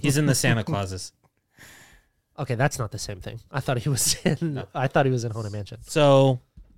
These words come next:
Speaker 1: I like the, I like both
Speaker 2: Oh, was
Speaker 1: of these.
Speaker 2: he in the Muppets Haunted Mansion? Cal Penn?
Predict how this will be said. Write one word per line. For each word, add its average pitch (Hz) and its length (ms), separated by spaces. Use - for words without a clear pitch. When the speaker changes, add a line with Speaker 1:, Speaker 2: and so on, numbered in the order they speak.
Speaker 1:
I 156 100
like 160 300
the, 156 180
I 143 120
like 151 200
both 156 120
Speaker 2:
Oh, - 80
was 214 100
Speaker 1:
of - 40
these. 294 100
Speaker 2:
he 330 60
in 240 60
the 196 60
Muppets 208 240
Haunted 240 180
Mansion? 240 360
Cal 180 160
Penn? 185 240